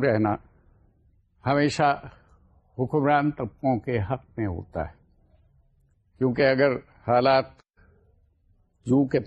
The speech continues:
توں رہیں گے، اسٹیٹس کو قائم رہے گا، تو بادشاہ کا بیٹا بادشاہ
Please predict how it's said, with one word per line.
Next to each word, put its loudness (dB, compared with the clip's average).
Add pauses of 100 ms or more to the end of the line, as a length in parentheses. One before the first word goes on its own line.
توں 2
رہیں 2
گے، 0
اسٹیٹس -6 (100)
کو 4 (560)
قائم 4
رہے 2
گا، 0 (760)
تو -2
بادشاہ 0
کا 0 (100)
بیٹا 0 (120)
بادشاہ -4